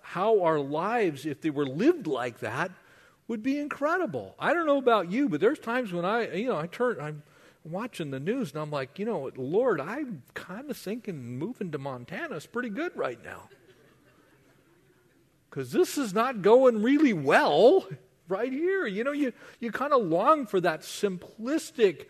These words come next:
uh, uh, you know, I, I've always told people I was, I should have been born in the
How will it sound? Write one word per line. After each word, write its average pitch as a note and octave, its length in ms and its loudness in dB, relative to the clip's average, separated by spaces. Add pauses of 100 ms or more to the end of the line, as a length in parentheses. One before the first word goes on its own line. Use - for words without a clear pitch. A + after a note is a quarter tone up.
(360)
uh, - 40 -2
uh, D3+ 320 0
you G#3 140 -4
know, E3+ 160 -2
I, G3+ 340 -2
I've A#3 100 0
always D#3+ 200 2
told G3 220 -2
people C3 160 -4
I E3 100 -4
was, D#3+ 160 -2 (120)
I G#3+ 140 -8
should A#3+ 200 -8
have G#3+ 40 -8
been E3 120 -6
born D#3 280 -2
in C#3 100 -10
the G#2+ 180 -8